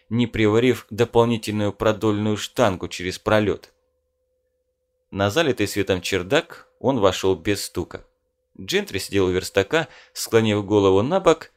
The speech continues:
и глядя в широкое окно в крыше, заделанное прозрачным пластиком.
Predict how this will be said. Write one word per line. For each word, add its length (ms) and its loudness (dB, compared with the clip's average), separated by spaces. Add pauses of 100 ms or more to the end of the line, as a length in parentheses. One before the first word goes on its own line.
(140)
и 120 -4
глядя 420 -4
в 60 -8
широкое 460 0
окно 280 -4
в 80 -12
крыше, 460 -4 (200)
заделанное 680 0
прозрачным 760 0
пластиком. 600 -4